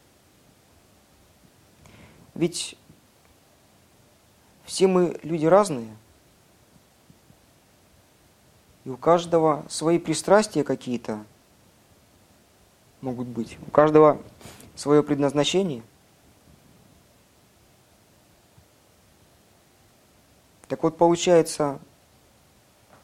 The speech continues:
страшная вещь. Мы приходим в этот мир, и нас сразу же берут в оборот вот эти тёмные силы.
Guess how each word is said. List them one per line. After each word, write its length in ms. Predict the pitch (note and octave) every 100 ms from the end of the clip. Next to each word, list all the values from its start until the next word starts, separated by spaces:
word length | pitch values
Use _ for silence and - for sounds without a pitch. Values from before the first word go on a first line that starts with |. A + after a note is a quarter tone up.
| _ _ _
страшная 540 | - D3 D#3+ - D#3
вещь. 400 | D#3 C3 - - - _ _ _ _ _ _ _ _ _ _ _ _ _ _ _ _ - - -
Мы 320 | D3+ G3 F3+ - - - - - - - - - - - - - - - _ _ _ _ _ _ _ - _ - _ _
приходим 420 | D3 D3 E3+ D#3+
в 60 | D#3
этот 220 | D#3 D3+
мир, 280 | E3 G#3+ G#3+ - _ - - - - _ _ _ _ -
и 80 | D3
нас 240 | E3+ F3+
сразу 280 | - E3+ D#3+
же 140 | C#3
берут 420 | C3+ D3 E3 - -
в 60 |
оборот 500 | C3+ C#3 D3+ E3+ - - -
вот 160 | -
эти 160 | D#3 D#3
тёмные 380 | - D#3+ D#3 D3+
силы. 400 | - C3+ G#2+